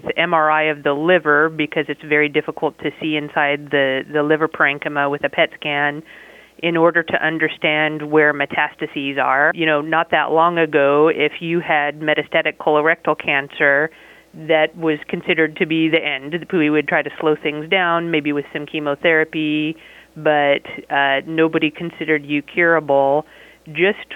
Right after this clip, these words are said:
within my medical career, which hasn't been terribly long, that has completely changed. And now there are a tremendous number of colorectal cancer patients with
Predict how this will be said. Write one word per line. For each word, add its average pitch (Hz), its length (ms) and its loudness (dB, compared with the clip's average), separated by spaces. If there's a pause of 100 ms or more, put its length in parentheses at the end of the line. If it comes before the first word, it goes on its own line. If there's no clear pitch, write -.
within 165 600 -2
my 160 320 2
medical 165 420 -2
career, 156 460 2
which 160 180 2
hasn't 156 240 -4
been 143 180 -4
terribly 147 500 -2
long, 143 500 0
that 156 180 2
has 151 260 -4
completely 151 1000 -2 (140)
changed. 147 640 -8 (400)
And 151 320 -2
now 151 260 2
there 151 240 4
are 143 320 4
a 143 60 -2
tremendous 156 540 -2 (100)
number 147 500 0
of 139 220 -2
colorectal 156 440 0
cancer 151 360 -4
patients 147 560 -6 (120)
with 147 220 0